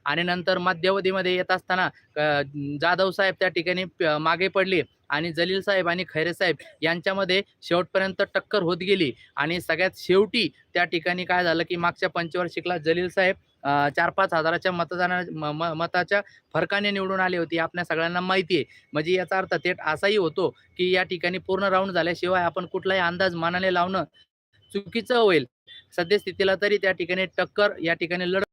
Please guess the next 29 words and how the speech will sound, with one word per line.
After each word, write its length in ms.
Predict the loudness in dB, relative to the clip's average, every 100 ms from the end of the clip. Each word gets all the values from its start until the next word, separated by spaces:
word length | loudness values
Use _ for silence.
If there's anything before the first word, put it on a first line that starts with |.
| _ _ _ _
दिसत 240 | -8 -4 0
आहे, 140 | 0
तर 160 | 0 -4
ती 140 | -4
म्हणजे 220 | -4 -2
त्या 120 | -2 -2
ठिकाणी 360 | -2 -2 -2 -6 -14 _ -2
जलील 240 | 0 2
साहेब 280 | 0 0 0
आणि 140 | -4
भुमरे 340 | -4 -4 -2 -2
साहेब 260 | 0 0
या 100 | -2
दोघांमध्ये. 520 | -2 0 0 0 -2 -4 _ _
परंतु 420 | -2 -2 0 -2 -2 _ -4
मला 160 | 0
असं 140 | 2 0
वाटतं 200 | -2 -4 0
काही 280 | 0 0
ब-, 160 | 0 -2
ब-, 140 | 0
बहुतांश 560 | -2 -2 -2 -2 -2 -2
ठिकाणचे 440 | -4 -2 -4 -4 -2
जे, 200 | 0 -2 -6 -12 -2
अ, 80 | 0 0 0 -2 -4
निकाल 300 | -2 0 2
आहे 180 | 2 0 -6 -6
तर 80 | -4
ते 300 | 0 0